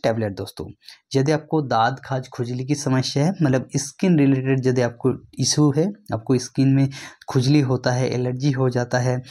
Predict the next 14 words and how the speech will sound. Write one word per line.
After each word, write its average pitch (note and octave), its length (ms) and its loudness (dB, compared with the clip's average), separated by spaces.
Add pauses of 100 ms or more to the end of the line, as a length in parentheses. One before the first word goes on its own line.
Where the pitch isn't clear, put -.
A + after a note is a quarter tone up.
(240)
दाद B2 200 0
खाज C3 180 -2
खुजली C3+ 320 0
की C#3 100 -4
समस्या B2 460 -2
होता A#2+ 220 -2
है, F#3 100 0
तो E3 160 -2
उस D3+ 100 0
कंडीशन B2+ 440 2
में C3 160 4
भी D3 100 2
दोस्तों D3 320 0
हमारे C3+ 260 2